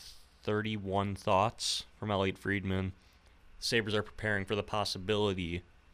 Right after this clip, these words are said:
of having another top ten pick this year. The New Jersey Devils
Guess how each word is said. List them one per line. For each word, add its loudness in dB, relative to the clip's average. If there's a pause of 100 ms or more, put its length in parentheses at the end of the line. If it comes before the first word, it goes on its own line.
(300)
of -12
having 0
another 2
top 0
ten -2
pick 4
this -4
year. -2 (500)
The -6
New -2
Jersey 2
Devils 2